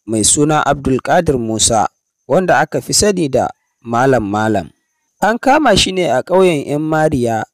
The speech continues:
da ke ƙaramar hukumar Tudun Wada da ke jihar Kano. An samo wani ganga guda ɗaya da ke wajen shi ɗauke da harsashai a cikinta. An kuma ragargaji wata tawaga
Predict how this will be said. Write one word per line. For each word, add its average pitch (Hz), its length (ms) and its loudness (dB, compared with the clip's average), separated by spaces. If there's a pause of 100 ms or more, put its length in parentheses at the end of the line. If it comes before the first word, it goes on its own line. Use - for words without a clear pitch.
(200)
da 131 100 0
ke 143 220 -2
ƙaramar 160 400 2
hukumar 160 480 0
Tudun 156 360 -2
Wada 113 440 2 (440)
da 117 100 -2
ke 123 180 -2
jihar 127 400 -2
Kano. 120 320 -4 (540)
An 208 160 2
samo 220 420 2
wani 226 220 0
ganga 180 400 2
guda 143 480 0 (400)
ɗaya 185 140 2
da 170 100 2
ke 127 180 -2
wajen 131 400 2
shi - 300 -4 (200)
ɗauke 131 320 -2
da 156 80 2
harsashai 120 560 0
a - 100 -4
cikinta. - 480 -8 (640)
An 208 180 2
kuma 247 280 0
ragargaji 139 520 2
wata 170 220 -2
tawaga 120 460 -2